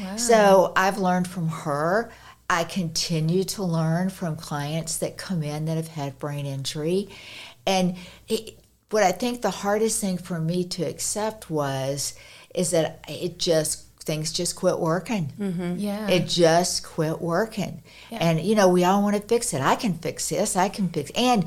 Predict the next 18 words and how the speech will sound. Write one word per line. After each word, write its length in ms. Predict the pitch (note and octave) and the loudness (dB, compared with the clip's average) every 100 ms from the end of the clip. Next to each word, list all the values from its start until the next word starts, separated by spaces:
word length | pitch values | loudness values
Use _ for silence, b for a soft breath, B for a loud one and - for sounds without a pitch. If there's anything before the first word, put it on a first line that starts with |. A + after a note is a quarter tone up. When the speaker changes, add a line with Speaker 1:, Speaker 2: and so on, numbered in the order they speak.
| B B B | B B B
Speaker 2:
the 100 | G3 | 2
good 220 | A#3+ C4+ | 6 6
news 280 | C4 A#3 F#3+ | 8 8 8
is, 220 | F#3 F3 | 4 4
is 140 | D#3+ D#3 | 0 -4
you 60 | |
can 360 | - F#3+ E3 D3+ | -4 0 0 0
fix 340 | - C#3 - | -4 -6 -4
it, 180 | - - B B B D#3 | -6 -8 B B B 0
but 220 | E3+ D#3 | 4 4
Speaker 1:
Right. 80 | F3 | 4
Speaker 2:
you 140 | D#3+ | 2
can't 800 | E3 - F#3+ F3 E3 - - - | 0 0 2 2 0 -4 -18 -2
do 260 | E3+ D#3 D3+ | 2 4 4
it 220 | C#3+ - | 2 -4
on 280 | C#3+ C#3 C3 | -4 -2 -2
your 180 | B2+ B2 | -4 -6
own. 300 | A#2+ - - | -10 -10 -14